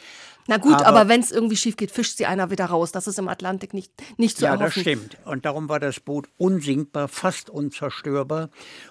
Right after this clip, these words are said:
Speaker 2: Und ich habe gewusst, in welcher Jahreszeit man darüber fährt, um Orkane zu vermeiden. Das sind unsere Wintermonate. Und dann stellte ich natürlich fest, als auf einmal heftige Winde kamen, Windstärke sieben ist da schon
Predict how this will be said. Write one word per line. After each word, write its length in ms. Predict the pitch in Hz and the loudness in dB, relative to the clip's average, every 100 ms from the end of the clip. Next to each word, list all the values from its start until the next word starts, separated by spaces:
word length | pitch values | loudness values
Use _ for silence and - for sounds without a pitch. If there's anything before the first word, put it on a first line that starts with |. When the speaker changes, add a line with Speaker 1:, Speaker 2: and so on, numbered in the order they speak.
| - | -16
Speaker 2:
Und 540 | - 147 139 139 139 - 135 - _ | -4 0 0 0 -2 -6 -16 -16 _
ich 240 | 156 120 - | -10 -8 -4
habe 380 | 139 147 131 | -4 -2 -4
gewusst, 380 | 127 127 143 - | -4 -6 -8 -6
in 180 | - 131 | -4 -2
welcher 220 | 139 143 | -2 -2
Jahreszeit 580 | 131 135 160 - 127 131 | -2 -2 -4 -6 -6 -6
man 160 | 139 131 | -6 -6
darüber 340 | 123 131 131 | -4 -4 -6
fährt, 480 | - 139 131 143 - _ | -8 -6 -6 -6 -12 _
um 220 | 135 123 | -8 -6
Orkane 540 | - 123 - 143 143 | -6 -6 -4 -4 -4
zu 120 | - 139 | -6 -14
vermeiden. 680 | - 147 139 139 143 143 - - - - | -8 -6 -2 -2 -2 -6 -8 -20 -20 -12
Das 160 | 123 | -8
sind 320 | - 131 123 - | -4 -4 -4 -6
unsere 400 | 135 127 127 123 | -4 -4 -6 -4
Wintermonate. 920 | 135 139 139 135 139 135 127 147 135 - - - - _ _ | -4 -4 -8 -6 -6 -6 -8 -12 -12 -18 -20 -20 -20 _ _
Und 220 | 151 139 | -6 -4
dann 220 | 156 151 170 | -4 -4 -6
stellte 320 | - 160 147 | -4 -4 -2
ich 80 | 123 | -4
natürlich 480 | 127 175 175 135 | -2 2 4 2
fest, 320 | - 117 101 - | -2 -10 -10 -12
als 180 | 117 | -12
auf 160 | - - | -12 -12
einmal 300 | 147 139 127 | -8 -6 -4
heftige 440 | 139 - - 127 | -6 -8 -10 -10
Winde 280 | 117 139 143 | -6 -4 -4
kamen, 580 | 135 139 135 131 131 135 _ _ | -6 -6 -4 -2 -4 -6 _ _
Windstärke 580 | _ 131 123 - 131 - | _ -8 -8 -8 -10 -8
sieben 360 | 117 123 147 147 | -8 -8 -8 -6
ist 200 | 139 - | -8 -8
da 100 | 139 | -8
schon 420 | - 143 139 143 | -6 -6 -6 -8